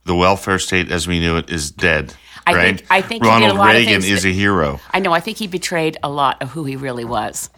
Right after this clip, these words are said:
Speaker 1: Yeah.
Speaker 2: in that kind of stuff. Because that's another thing about Connecticut. I met Bill when he, I was seventeen.
Speaker 1: Oh, okay. So you're smitten.
Speaker 2: Uh, yep.
Speaker 1: Yeah.
Speaker 2: Yep.
Speaker 1: Okay.
Speaker 2: Weak, weak in the knees at seventeen years old. Yep.
Speaker 1: <laughs>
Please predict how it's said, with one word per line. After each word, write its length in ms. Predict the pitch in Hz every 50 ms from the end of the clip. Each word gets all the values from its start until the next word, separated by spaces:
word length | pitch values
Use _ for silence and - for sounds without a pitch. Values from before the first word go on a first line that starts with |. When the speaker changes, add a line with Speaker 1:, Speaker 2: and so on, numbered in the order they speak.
| _ _ _ _ -
Speaker 1:
Yeah. 140 | 80 67 - -
Speaker 2:
in 140 | - 139 131
that 180 | 131 127 - -
kind 180 | - 120 117
of 60 | 117 -
stuff. 360 | - - - - - - - _ - - - - - - - - - - - - - - _ _ - 180
Because 300 | 214 220 - 262 220 -
that's 180 | - - - 226
another 160 | 226 220 208
thing 180 | - 202 170
about 200 | 151 151 143 -
Connecticut. 540 | - 151 151 135 120 113 - - - - - -
I 100 | 147 151
met 280 | 165 185 180 - - _
Bill 240 | - 156 151 147
when 100 | 139 131 135
he, 80 | 139 -
I 120 | - 127 117
was 120 | 120 -
seventeen. 540 | - - 127 117 117 113 - - 135 135 117
Speaker 1:
Oh, 440 | 113 110 110 110 113 113 113 113 113 107
okay. 160 | - 90 80
So 180 | - - 95 95
you're 220 | 95 95 101 98
smitten. 420 | - - - 85 78 - 67 67 - _
Speaker 2:
Uh, 180 | 160 165 175 - -
yep. 360 | 208 196 196 202 214 - - - - - _ - -
Speaker 1:
Yeah. 240 | - 101 98 101 95 - _ _
Speaker 2:
Yep. 220 | - 147 147 156 - - - _ _
Speaker 1:
Okay. 380 | - 90 214 233 - 175 180 185
Speaker 2:
Weak, 180 | 196 185 - - -
weak 280 | 185 190 202 196 -
in 120 | 214 220 220
the 80 | 220
knees 420 | 226 214 185 170 165 160 160 156 160
at 80 | -
seventeen 600 | - 180 160 151 151 170 175 - 202 180 180 180
years 200 | 185 202 - -
old. 240 | 175 143 170 160 127
Yep. 400 | 135 131 147 170 - - - - 139 - - - _
Speaker 1:
<laughs> 60 | -